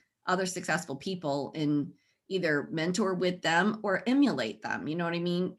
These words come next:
Sometimes people think, "How do you find a mentor?" Well, you might not get this person to actually mentor you, but through reading their books and their pod-, listening to their podcasts and being connected with them or in their tribe, it's like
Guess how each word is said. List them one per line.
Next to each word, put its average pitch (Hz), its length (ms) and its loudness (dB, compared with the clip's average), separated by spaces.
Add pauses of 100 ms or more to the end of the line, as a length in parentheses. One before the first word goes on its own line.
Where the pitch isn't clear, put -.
Sometimes 202 440 -4
people - 260 -8
think, 151 200 -2
"How 214 140 -2
do 240 40 0
you 254 80 -2
find 214 280 0
a 196 40 -2
mentor?" 175 600 -2 (260)
Well, 220 140 2
you 214 80 6
might 208 200 0
not 190 280 2
get 180 260 0
this 170 220 -2
person 175 300 -2
to - 100 0
actually 139 300 0
mentor 180 300 -2
you, 147 180 0
but 143 260 -4
through 185 220 0
reading 170 380 0
their 143 140 2
books 180 340 -2
and 143 140 0
their 127 80 2
pod-, 156 320 4
listening 175 300 -6
to 151 40 -4
their 127 140 -2
podcasts 180 680 0
and 139 220 -2 (540)
being 180 640 0
connected 180 560 0
with 196 200 -2
them 190 380 4
or 147 140 0
in 165 180 0
their 143 180 0
tribe, 147 580 4
it's - 180 -6
like 160 260 0